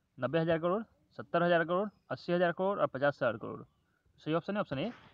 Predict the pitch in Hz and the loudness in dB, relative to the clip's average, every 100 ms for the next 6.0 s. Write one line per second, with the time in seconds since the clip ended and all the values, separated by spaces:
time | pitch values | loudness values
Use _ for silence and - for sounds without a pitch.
0 | - - 120 156 147 139 147 113 98 - | -20 -8 -2 0 2 2 0 -8 -10 -18
1 | - _ _ _ _ - 147 202 254 - | -20 _ _ _ _ -18 -8 -2 0 -2
2 | - 147 170 190 185 175 190 190 151 139 | 0 2 2 0 0 0 0 0 4 6
3 | 170 170 139 180 - _ _ _ _ _ | 6 4 -2 -6 -8 _ _ _ _ _
4 | _ - 135 143 170 160 170 160 160 143 | _ -2 2 4 2 0 0 0 0 0
5 | 143 156 156 151 139 151 151 135 135 185 | 0 -2 -2 -4 -2 -2 -2 -4 -6 -6